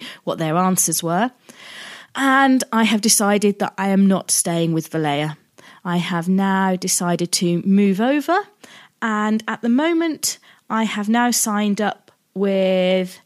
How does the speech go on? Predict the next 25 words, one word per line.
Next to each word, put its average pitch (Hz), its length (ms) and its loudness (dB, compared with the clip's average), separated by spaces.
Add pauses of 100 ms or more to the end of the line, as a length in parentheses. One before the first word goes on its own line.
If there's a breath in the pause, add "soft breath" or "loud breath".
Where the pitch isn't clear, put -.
(160 soft breath)
let - 100 -16
me 175 120 -4
see, 226 280 -2
I 214 60 2
haven't 190 280 -4
really 196 260 0
used 262 340 4
it 220 60 -6
very 208 180 4
much 196 300 0
yet, 254 200 0
so 277 100 0
let 240 140 0
me 233 80 0
just 269 200 -2
have 254 120 0
a 262 40 2
look 277 120 -2
at 247 80 -8
my 254 200 2
notes 302 400 2
that - 120 -10
I've 262 140 -6
written 285 260 -4
down. 330 460 -2